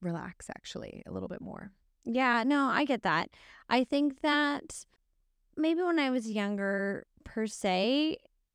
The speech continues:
Speaker 2: I married someone who used to, like, <sighs> used, he's not gonna like it that I said that. But when it was just the two of us, we, he would just spoil, spoil, spoil, spoil, lots. And I'd be like, "Shh." Like,
Speaker 1: Mm-hmm.
Speaker 2: like, that was a big thing where now I'm like,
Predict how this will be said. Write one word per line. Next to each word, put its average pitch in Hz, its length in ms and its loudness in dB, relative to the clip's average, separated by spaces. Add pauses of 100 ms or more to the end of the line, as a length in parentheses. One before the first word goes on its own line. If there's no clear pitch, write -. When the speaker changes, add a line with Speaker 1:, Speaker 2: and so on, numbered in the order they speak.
(220)
Speaker 2:
I 214 100 -2
married 190 300 -2
someone 208 200 -2
who 208 40 -2
used 196 320 -4
to, 180 100 -4
like, 175 280 -2 (580)
<sighs> - 320 -16
used, - 380 -14
he's - 240 -16
not - 160 -14
gonna - 140 -16
like - 160 -14
it - 60 -18
that - 100 -12
I - 60 -12
said - 200 -16
that. - 140 -14 (360)
But 254 200 6
when 214 100 0
it 208 60 0
was 226 160 -2
just 247 260 -2
the 233 80 -2
two 220 300 2
of 185 120 -2
us, 220 460 0
we, 226 220 -2
he 214 260 -4
would 202 100 -2
just 196 200 -4
spoil, 151 560 -2
spoil, 254 380 4
spoil, 208 340 0
spoil, 170 360 -4
lots. 233 380 2
And 190 140 -6
I'd 202 120 -4
be 180 80 -8
like, 156 140 -10 (400)
"Shh." - 180 -20 (440)
Like, 202 100 -8
Speaker 1:
Mm-hmm. 185 120 -16 (360)
Speaker 2:
like, 208 240 -2
that 196 200 4
was 208 160 -4
a 190 60 0
big 180 380 -2 (960)
thing 269 320 0
where 208 180 0
now 202 520 2
I'm 196 140 -2
like, - 180 -6